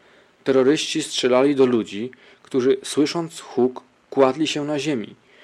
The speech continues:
Przytrzymywali tak dużą grupę ludzi i co chwilę do nich strzelali.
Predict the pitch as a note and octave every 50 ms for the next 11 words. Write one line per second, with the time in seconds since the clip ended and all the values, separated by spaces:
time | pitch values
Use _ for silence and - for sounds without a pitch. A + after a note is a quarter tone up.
0 | - - - _ - - C#3+ B2+ - - D3 C#3+ C#3+ C3 C#3 D3 D3+ D#3 D3 B2+
1 | - _ - D3 C#3 C3+ C#3 C#3 D#3 D#3 D3 C3+ D#3 D#3 - D3+ C#3+ C#3 B2+ A2
2 | G2+ - B2+ D3 C#3 - - C3 - - E3+ D#3+ D#3 D3+ D#3 D#3 - - - -
3 | - F3 D3+ D3 B2+ A2 -